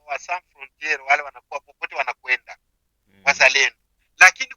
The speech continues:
Speaker 1: kwenye serikali ndo maana watu wa,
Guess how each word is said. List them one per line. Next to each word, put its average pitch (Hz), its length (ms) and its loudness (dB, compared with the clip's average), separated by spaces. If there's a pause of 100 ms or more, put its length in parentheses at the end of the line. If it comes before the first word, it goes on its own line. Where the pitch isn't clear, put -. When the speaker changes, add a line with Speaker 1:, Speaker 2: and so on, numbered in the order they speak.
Speaker 1:
kwenye 214 180 -4
serikali 190 640 4
ndo 202 300 2
maana 247 420 8 (880)
watu 254 300 8
wa, 202 200 -10